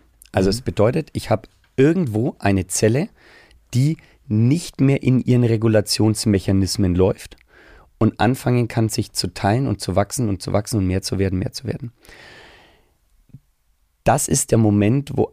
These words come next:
Speaker 1: eigentlich das Problem entsteht. Ja, nur weil ich irgendwo mal eine Zelle habe, die na-, da nicht ganz so ist wie die anderen von einem Organ, ist erstmal überhaupt kein Problem.
Speaker 2: Mhm.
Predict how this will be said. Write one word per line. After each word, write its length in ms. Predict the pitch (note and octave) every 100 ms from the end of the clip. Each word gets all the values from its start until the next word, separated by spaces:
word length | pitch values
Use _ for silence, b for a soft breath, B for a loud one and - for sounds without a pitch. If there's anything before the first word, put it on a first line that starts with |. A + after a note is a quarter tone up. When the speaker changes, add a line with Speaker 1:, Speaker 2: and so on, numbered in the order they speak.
| -
Speaker 1:
eigentlich 480 | G2+ A#2 A#2+ A2 -
das 160 | G2+
Problem 440 | - F#2+ E2+ F#2+ G2
entsteht. 440 | F2 - - - - _ _ -
Ja, 140 | G2+
nur 220 | C3 A2+ G#2+
weil 120 | G#2
ich 200 | G#2+ -
irgendwo 300 | G#2+ A2+ G2+
mal 100 | G2+
eine 160 | G2
Zelle 320 | - G#2 A2+ A2
habe, 160 | G#2+
die 100 | G#2+
na-, 180 | G2+ G2+
da 420 | G2 G#2+ G2 G2 -
nicht 460 | - - G2+ -
ganz 380 | - G#2+ A#2 - B B B
so 280 | - - A#2+
ist 180 | A#2 -
wie 80 | G#2+
die 160 | G#2+
anderen 440 | G2 B2 D3+ E3+ E3
von 240 | - B2
einem 220 | - B2+
Organ, 420 | A#2+ G#2+ A2+ B2+
ist 180 | - -
erstmal 300 | A#2 - A#2+
überhaupt 340 | A2+ A2 G#2+ -
kein 180 | G#2+ G2+
Problem. 420 | G2 F2 G2 - _ _ B B
Speaker 2:
Mhm. 240 | F#2+ F#2+